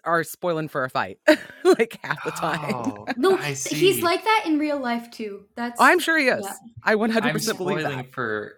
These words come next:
Speaker 2: I'm spoiling for discussions.
Speaker 1: Mm-hmm.
Speaker 3: Yeah,
Speaker 2: That's what I'm spoiling
Speaker 3: um,
Speaker 2: for. <laughs>
Speaker 3: yeah.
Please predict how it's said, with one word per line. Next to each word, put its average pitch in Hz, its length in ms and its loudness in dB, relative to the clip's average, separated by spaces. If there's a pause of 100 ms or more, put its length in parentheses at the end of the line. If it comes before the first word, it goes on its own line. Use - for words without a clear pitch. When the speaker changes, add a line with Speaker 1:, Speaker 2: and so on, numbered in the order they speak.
Speaker 2:
I'm 127 120 -6
spoiling 147 340 -8
for 135 140 -8
discussions. - 800 -14 (760)
Speaker 1:
Mm-hmm. 165 140 -12
Speaker 3:
Yeah, 247 220 -2 (100)
Speaker 2:
That's - 180 -14
what - 140 -12
I'm 107 100 -10
spoiling - 300 -8
Speaker 3:
um, 220 240 -10
Speaker 2:
for. - 240 -14 (400)
<laughs> - 400 -20
Speaker 3:
yeah. 165 260 -14